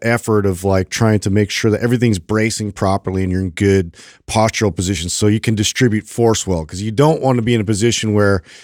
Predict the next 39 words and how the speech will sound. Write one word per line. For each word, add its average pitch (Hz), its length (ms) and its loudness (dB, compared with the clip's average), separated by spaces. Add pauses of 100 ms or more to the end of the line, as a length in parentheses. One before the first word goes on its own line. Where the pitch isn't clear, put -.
(120)
you 110 80 -4
know, 107 100 0
you 104 140 -2
have 135 260 0
that 127 240 -2
asymmetry 127 760 0
and 113 80 2
you're, 107 220 0
you're 107 160 -4
now 127 300 0
adding 127 260 0
a 117 80 -4
lot 113 160 -2
of 107 100 -2
load, 107 440 4 (420)
uh, 104 400 0
that 107 380 -2
you're 113 160 2
gonna 107 160 0
start 110 300 -2
kinda 107 180 -2
building 101 360 2
compensations 104 920 -2
towards. 78 360 -6
So 87 180 0
if - 140 -6
you, 104 100 -2
you 120 300 -2
address 135 400 0
it 123 100 -2
right 117 220 2
away 113 260 2
and 107 80 0
you 101 60 -4
kinda 104 220 -4
work 104 280 0
out 104 200 0
and 101 100 -4
train, 104 500 2